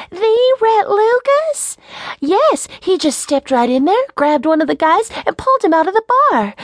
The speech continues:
Two of his security guards grabbed the others. It was insane and so freaking hot." Maggie's heart sank. The last person in the entire universe she wanted saving her during a crisis was Rhett Lucas.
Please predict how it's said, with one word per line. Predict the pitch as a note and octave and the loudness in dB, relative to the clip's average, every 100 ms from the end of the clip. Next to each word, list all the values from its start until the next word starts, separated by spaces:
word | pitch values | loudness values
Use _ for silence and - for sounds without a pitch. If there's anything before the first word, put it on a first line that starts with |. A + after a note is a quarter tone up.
| - - - | -16 -16 -4
Two | D#4+ E4 | 0 0
of | A#3+ | 0
his | A#3 | -2
security | - - C4+ C4+ A3+ | -4 -4 0 0 0
guards | A3+ G#3 G3+ | 0 0 0
grabbed | - A3+ G#3+ | -2 0 0
the | G#3 G#3+ | 0 0
others. | A3 F#3+ F#3 - | 0 0 -4 -2
It | - | 0
was | A4+ F4+ | 0 0
insane | A#4 F4+ F4+ - F#4+ F4 D4+ | 0 0 -2 -2 0 2 0
and | - C#4+ C4+ | 0 -2 -2
so | - - A4 G4 A#2+ A2+ | -6 -2 0 2 2 -2
freaking | - - F#4 D#4+ G3+ A3 | -6 -4 -2 -2 -4 -4
hot." | A#3+ D#4+ A4 D#4+ - - - - - - - _ _ _ _ | 0 0 2 0 -2 -4 -14 -20 -20 -20 -20 _ _ _ _
Maggie's | B3 B3+ F#3 D3+ | -2 -2 0 -4
heart | C3 C3 - | -2 -4 -6
sank. | - B2+ C3 - - - - _ - - | -8 -6 -6 -8 -14 -20 -20 _ -20 -12
The | - C3 | -4 0
last | C3+ C#3+ | 0 0
person | - C#3 C3+ | -2 -2 0
in | B2 | -2
the | A#2 F#2 | -2 -2
entire | - C3+ C#3 B2+ | -4 -2 0 0
universe | A#2+ C#3 C3 G#2+ A2 | 0 -2 -2 -2 -2
she | - | -2
wanted | B2 B2 A2+ | -2 0 -2
saving | - - C#3+ B2+ | -4 -4 -2 -2
her | A2+ A#2 | -2 -2
during | A2+ A#2+ A2 | -2 -2 -2
a | |
crisis | G2 - C3+ C#3 G2+ G2 | -4 -2 -2 -2 -4 -6
was | - A2+ | -6 -6
Rhett | G#2+ A#2 A#2+ - | -2 0 0 -2
Lucas. | A2+ A#2+ C#3+ - - - - - | -4 -4 -4 -6 -8 -10 -12 -14